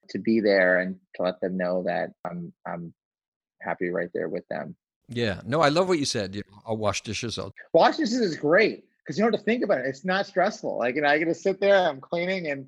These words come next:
Speaker 1: I don't get to do it very often <laughs> generally because I'm, again, I'm being pulled in a lot of directions, but
Speaker 2: Yeah, yeah.
Speaker 1: it's very mindless work.
Speaker 2: And you know what's great is that starting so young,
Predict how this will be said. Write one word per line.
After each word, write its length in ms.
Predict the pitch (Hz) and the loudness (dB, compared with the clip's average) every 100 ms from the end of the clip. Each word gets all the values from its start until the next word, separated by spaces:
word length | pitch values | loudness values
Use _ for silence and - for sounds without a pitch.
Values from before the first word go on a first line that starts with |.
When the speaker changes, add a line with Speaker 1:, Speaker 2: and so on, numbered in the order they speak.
| _ _ _ - | _ _ _ -2
Speaker 1:
I 60 | 127 | -2
don't 180 | 135 | 0
get 100 | 117 - | -2 -2
to 60 | |
do 160 | 113 123 | 0 0
it 60 | 135 | 4
very 240 | 151 156 | 6 8
often 400 | 156 165 190 185 | 6 6 2 -4
<laughs> 300 | 147 190 156 | -4 -6 -6
generally 500 | 180 170 170 170 175 | -6 -4 -4 -2 -2
because 260 | 165 135 120 | -2 -2 -2
I'm, 140 | 113 | -2
again, 200 | 123 127 | -2 -2
I'm 220 | 113 110 110 _ _ _ | -2 -6 -20 _ _ _
being 160 | 143 135 | -6 -6
pulled 220 | 139 127 | -2 -4
in 40 | 127 | -2
a 20 | |
lot 220 | 120 120 | 0 0
of 60 | 110 | -2
directions, 480 | 107 113 - 170 156 | -4 -4 -6 -14 -4
but 200 | 120 107 - | -2 -2 0
Speaker 2:
Yeah, 180 | 147 185 | 0 2
yeah. 280 | 202 123 101 - _ _ _ _ _ _ _ | 2 0 -4 -14 _ _ _ _ _ _ _
Speaker 1:
it's 120 | - | -14
very 220 | 104 101 101 | -6 -4 -4
mindless 600 | 95 95 95 92 - - | -4 -4 -4 -6 -8 -12
work. 240 | 123 113 - 226 170 | -6 -6 -6 -10 0
Speaker 2:
And 160 | 170 | 2
you 80 | 190 | 4
know 80 | 247 | 6
what's 180 | 240 - | 4 4
great 240 | 214 214 | 6 6
is 140 | 180 - | 6 4
that 220 | 160 147 - - | 4 4 0 -2
starting 580 | - - 180 202 190 | -2 4 4 6 6
so 240 | 165 165 156 | 4 2 2
young, 520 | 123 123 107 - - | 2 0 -2 -8 -20